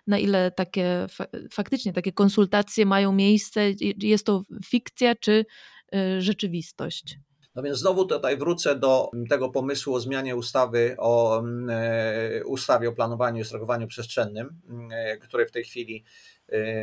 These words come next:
Speaker 2: jest konsultowany. I jednym z przyczyn tej zmiany, e, od lat zresztą pojawiającym się, e, w-, wśród głosów krytykujących obecne przepisy, jest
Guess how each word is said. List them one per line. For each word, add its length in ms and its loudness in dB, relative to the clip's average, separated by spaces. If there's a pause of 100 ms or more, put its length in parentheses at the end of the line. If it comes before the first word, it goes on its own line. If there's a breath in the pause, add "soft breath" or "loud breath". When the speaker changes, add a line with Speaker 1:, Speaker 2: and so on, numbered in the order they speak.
(100)
Speaker 2:
jest 460 -2
konsultowany. 840 0 (720)
I 140 -4
jednym 580 -2
z 120 -10
przyczyn 640 -2
tej 200 0
zmiany, 800 -2 (100)
e, 320 -6
od 200 2
lat 260 6
zresztą 440 -2
pojawiającym 720 -2
się, 340 -4
e, 380 0
w-, 260 -8
wśród 520 -10
głosów 420 -2
krytykujących 880 -4
obecne 380 -2
przepisy, 640 -4
jest 440 -2